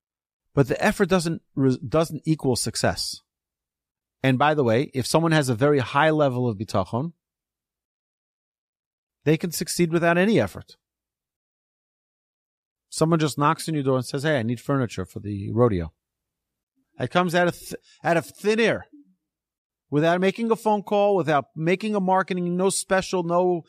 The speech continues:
Cyber Monday or Black Friday or no specials, nothing. They just show up. How? Someone who has the proper bitachon, someone who has the proper trust in Hashem, Hashem brings it to them.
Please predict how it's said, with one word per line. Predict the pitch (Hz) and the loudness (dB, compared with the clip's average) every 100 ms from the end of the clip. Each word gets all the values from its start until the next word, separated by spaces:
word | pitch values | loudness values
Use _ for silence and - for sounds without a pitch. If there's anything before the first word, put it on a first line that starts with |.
| _ _ - | _ _ -6
Cyber | - 170 185 180 | 0 0 2 2
Monday | 175 180 175 175 175 | 2 0 2 2 2
or | 156 139 135 127 | 2 2 0 -2
Black | 120 147 180 - | -4 0 0 0
Friday | 180 170 180 185 | 0 2 2 2
or | 151 | 2
no | 160 190 | 2 0
specials, | - 185 185 190 160 | 0 0 0 -2 -4
nothing. | 180 226 - 143 90 _ _ _ _ _ _ _ | 0 0 0 -4 -6 _ _ _ _ _ _ _
They | 131 | -2
just | 131 135 | 0 2
show | 156 165 | 2 4
up. | 139 - _ _ _ | 0 -6 _ _ _
How? | - 202 170 - _ _ _ _ _ _ _ _ _ _ _ _ _ | 0 2 0 -4 _ _ _ _ _ _ _ _ _ _ _ _ _
Someone | - - 113 123 | -8 -2 0 0
who | 117 | 0
has | 117 117 | 0 -2
the | 113 | -6
proper | - 113 110 110 | -2 -2 0 -4
bitachon, | 113 - 156 - 113 120 _ _ _ - | -4 -4 -4 -4 -6 -8 _ _ _ -12
someone | - 123 | -4 0
who | 120 | 0
has | 110 | -2
the | |
proper | - 120 117 117 | -4 -4 -2 -4
trust | - 117 - | -2 -4 -2
in | 120 | -4
Hashem, | 113 180 165 139 - _ _ _ _ _ _ _ _ _ _ _ | -2 0 0 -2 -10 _ _ _ _ _ _ _ _ _ _ _
Hashem | 127 156 143 | 0 2 4
brings | 147 135 | 4 2
it | 110 | -2
to | 104 | -4
them. | 87 | -6